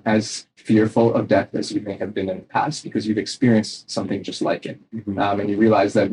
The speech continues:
Speaker 1: oh, this is not the end of everything. This could be the beginning of everything.
Speaker 2: Mm-hmm.
Speaker 1: And, um, brings up a lot more questions, um, of course, but it also makes you feel a lot more comfortable about the whole process of life.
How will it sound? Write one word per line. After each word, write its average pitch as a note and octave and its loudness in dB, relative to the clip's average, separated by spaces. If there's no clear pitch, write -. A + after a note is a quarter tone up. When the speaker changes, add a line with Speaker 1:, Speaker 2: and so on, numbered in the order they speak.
Speaker 1:
oh, F#2 0
this G2 -4
is - -6
not G2 0
the A2 0
end G#2 -2
of F#2+ -6
everything. F#2+ -6
This - -8
could - -12
be G2+ -4
the G#2 -2
beginning B2 4
of E2+ -6
everything. - -16
Speaker 2:
Mm-hmm. G2+ -4
Speaker 1:
And, F#2+ -2
um, G#2+ 2
brings C3 4
up - 4
a - 4
lot A#2 6
more A2+ 2
questions, A2 0
um, G2+ -4
of - -6
course, C3 2
but G2+ 0
it A#2+ 2
also A2 2
makes G#2 0
you - -8
feel F2 0
a F#2+ 0
lot G2 -2
more F#2+ -2
comfortable F#2+ -2
about F2+ -2
the A#2 -6
whole F#2+ 0
process - -4
of - -8
life. - -6